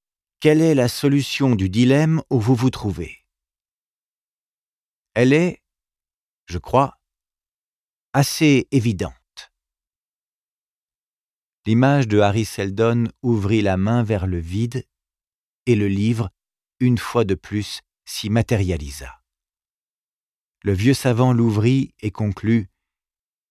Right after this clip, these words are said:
Mais quels que soient les chemins de traverse que puisse emprunter votre propre histoire, inculquez toujours à vos descendants qu'ils ont été déterminés d'avance et qu'ils mènent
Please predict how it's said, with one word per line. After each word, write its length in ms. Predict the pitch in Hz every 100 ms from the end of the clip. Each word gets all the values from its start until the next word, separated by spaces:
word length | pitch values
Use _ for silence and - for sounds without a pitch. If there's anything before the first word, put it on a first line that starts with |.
| _ _ _ _ _ _ _ _ _ _ -
Mais 140 | 104
quels 200 | 101 175
que 120 | - 165
soient 280 | - 170
les 120 | 156 135
chemins 480 | - 139 139 131
de 100 | 113
traverse 680 | 104 - 117 113 104 - -
que 120 | 104
puisse 340 | 92 - 98 120
emprunter 680 | 117 - 113 - 117 104
votre 380 | 80 85 - 90
propre 380 | - 110 104 104
histoire, 640 | 92 - 107 98 87 78 _ _ _ _ _ _ _ _ _ _ _ _ _ _
inculquez 500 | 131 135 147 131 143
toujours 400 | - 135 113 127
à 40 | 113
vos 140 | 107
descendants 640 | 107 101 113 107 120 117 98 _ _ _ _
qu'ils 260 | - 107 113
ont 60 |
été 320 | 123 131 - 113
déterminés 680 | 135 - 127 123 120 120
d'avance 600 | 107 110 113 107 101 - _ _ _ _ _ _ _ _ _ _ 123
et 80 |
qu'ils 260 | 113 123 120
mènent 420 | 127 156 151 143